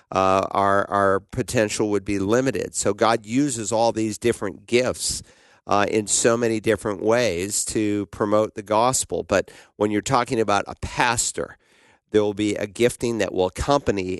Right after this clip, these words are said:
that call, and there'll be confirmation by other godly men, so much so that they're willing to lay hands and give endorsement on that particular individual. All right, that's a great question that we've started off with, and,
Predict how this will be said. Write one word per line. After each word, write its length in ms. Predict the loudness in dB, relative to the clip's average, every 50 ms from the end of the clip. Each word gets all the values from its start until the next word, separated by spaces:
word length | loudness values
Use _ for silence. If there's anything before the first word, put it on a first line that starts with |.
| -10 _ -4
that 460 | -2 0 2 2 2 0 -2 -6 -8
call, 580 | -8 -2 2 2 2 2 2 0 -2 -4 -6 _ -20 _ _ _ _ _ 0
and 160 | 0 2 2
there'll 100 | 0 0
be 140 | -2 -4 -6
confirmation 800 | -6 -2 0 0 0 0 0 0 2 2 2 2 0 -4 -6 -6
by 160 | -4 -4 -2
other 260 | 0 0 2 2 0
godly 380 | 0 0 0 0 0 0 -2 -2
men, 260 | 0 2 0 0 0
so 240 | 0 0 2 2 2
much 220 | 2 0 -2 -2
so 200 | -2 0 0 0
that 140 | 0 -2 -2
they're 160 | -2 -4 -4
willing 300 | -2 -2 -2 -2 -2 -4
to 140 | -2 -2 0
lay 200 | 0 0 0 -2
hands 460 | -2 -4 -4 -4 -4 -4 -6 -6 -6
and 140 | -8 -6 -2
give 140 | -2 -2 -2
endorsement 720 | -2 -6 -4 -4 -2 -2 -2 -4 -4 -4 -4 -4 -4 -6 _ _ _ _ _ _ _ _ -2
on 220 | 0 0 0 0
that 220 | 0 -2 -2 -4
particular 600 | -8 -10 -6 -4 -4 -2 -2 -2 -2 -2 -2 -4 -6 -4
individual. 720 | -6 -6 -4 -6 -4 -4 -4 -6 -6 -12 -16 -16 -12 -4 0
All 120 | 2 2
right, 160 | 2 2 0
that's 220 | 0 -2 -2 -2 -4
a 40 | -6
great 320 | -4 0 0 0 0 -2
question 420 | -2 0 2 2 2 0 -4 -6 -4
that 160 | -4 -4 -4
we've 160 | -4 -4 -4
started 400 | -4 0 2 2 4 4 2 2
off 280 | 2 2 2 0 -2 -4
with, 240 | -4 -4 -4 -2 -2
and, 260 | -2 -2 -2 -4 -8